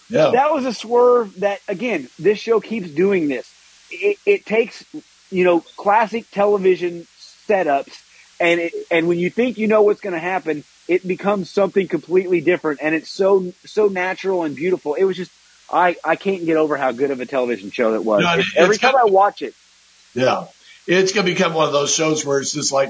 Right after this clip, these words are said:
Speaker 1: it's one of the more quotable programs you ever see, too. You know, there's this Butch Cassidy and Sundance, uh, kid line, you know, with, uh,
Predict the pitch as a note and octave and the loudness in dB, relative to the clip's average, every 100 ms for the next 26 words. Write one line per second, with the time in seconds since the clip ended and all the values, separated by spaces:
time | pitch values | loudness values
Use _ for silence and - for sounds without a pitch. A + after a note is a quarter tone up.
0 | - C3 D#3+ D#3 D#3 C#3+ C#3+ B2+ - E3+ | -4 -12 -4 0 0 2 0 -2 -2 0
1 | F#3 D#3+ C#3 C3+ B2 - - - E3 D#3 | 2 0 -2 -4 -4 -12 -20 -8 -4 -2
2 | D#3 D3 C#3+ C#3+ C3+ - C#3+ C3+ E3+ D#3 | 0 -2 -2 -4 -2 -4 -6 -2 0 2
3 | D3 D#3 D3+ D#3 D3 D#3 D3+ - - - | 2 0 0 -4 -2 -4 -6 -10 -20 -2
4 | E3 F#3 - F3+ F3 - E3 D#3 D3+ D#3+ | 0 0 -2 -2 -2 -2 0 0 0 -2
5 | D#3+ D#3 D3+ D3 - D3 B2+ - - - | -2 0 -2 -2 -6 -6 -8 -10 -20 -6
6 | F3 F3+ E3+ D#3 D3+ D3 D3+ D3+ D3+ C#3 | -2 0 0 2 0 -2 -2 0 0 0
7 | D3 - C#3+ | -4 -2 -4